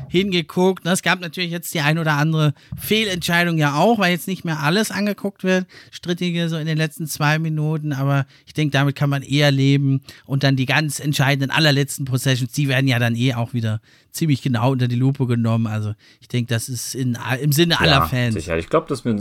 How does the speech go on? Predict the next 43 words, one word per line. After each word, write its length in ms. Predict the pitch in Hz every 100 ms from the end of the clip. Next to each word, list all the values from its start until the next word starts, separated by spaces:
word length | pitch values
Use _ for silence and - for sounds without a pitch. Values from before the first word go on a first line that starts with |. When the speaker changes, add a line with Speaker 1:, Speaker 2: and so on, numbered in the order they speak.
| 104
Speaker 2:
den 80 | 113
Playoffs 340 | 107 123 123 -
wird 120 | 107
es 80 | -
vielleicht 240 | 110 104
wieder 100 | 107
ein 80 | 98
bisschen 220 | 95 98
anziehen, 480 | - 110 117 123 120
das 200 | 110 -
Ganze. 440 | 110 110 117 117 117 _ -
Dass 140 | -
man 80 | 95
sich 100 | 110
das 220 | 92 -
noch, 180 | 92 - 95 -
dass 160 | 92
die 80 | 104
Refs 300 | 95 98 -
dann 160 | 92 92
doch 160 | 92
wieder 320 | 104 101 98 - - - - -
ein 80 | 92
bisschen 280 | 123 - 120
strenger 340 | - 113 117
pfeifen, 400 | 110 117 113 117
als 140 | 98 95
es 140 | 98
jetzt 240 | 107 - -
tun. 300 | 107 107 98
Ich 40 |
glaub 220 | - -
einfach, 220 | 90 - -
weil 240 | 98 95
sie 160 | 90 90
die, 220 | - 90
die 220 | 95 90
Spieler 280 | - - 104
auch 120 | 98
ein 40 | 110
bisschen 200 | 107 101
umerziehen 840 | - 107 110 - - 110 110 98
wollen 460 | 95 101 131 147